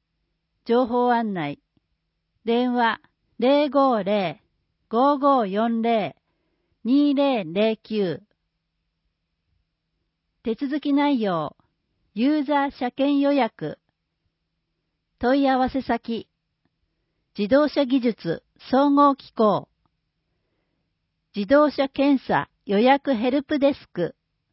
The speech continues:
電話、零五七、零三零、三三零。車の住所変更を忘れずに。自動車を所有している人は、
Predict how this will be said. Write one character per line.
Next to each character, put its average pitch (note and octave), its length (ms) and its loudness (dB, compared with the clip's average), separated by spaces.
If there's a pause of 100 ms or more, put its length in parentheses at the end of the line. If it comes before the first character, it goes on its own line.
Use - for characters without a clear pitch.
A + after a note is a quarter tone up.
(400)
電 A#3+ 300 2
話、 A3 240 -2 (360)
零 C#4 280 2
五 C4+ 300 2
七、 G3 460 -4 (400)
零 C#4 260 2
三 A#3+ 440 -2
零、 F#3 360 -2 (500)
三 C4+ 220 0
三 A#3+ 480 -4
零。 F#3+ 340 -2 (1800)
車 C#4+ 380 -2
の C4+ 140 -2
住 C4+ 200 -4
所 D4+ 160 -4
変 C#4+ 240 -4
更 F#3+ 300 -4
を D#3 180 -4 (140)
忘 F3+ 240 -6
れ B3 120 0
ず A3+ 140 -4
に。 G#3+ 240 -8 (1300)
自 G#3+ 120 -8
動 D4 200 0
車 A3+ 240 -4
を G3 80 -4
所 G#3 160 -8
有 C#4 260 -2
し - 100 -20
て C#4 140 -4
い C4+ 100 -4
る C4 100 -6
人 A#3+ 280 -4
は、 F#3+ 200 -2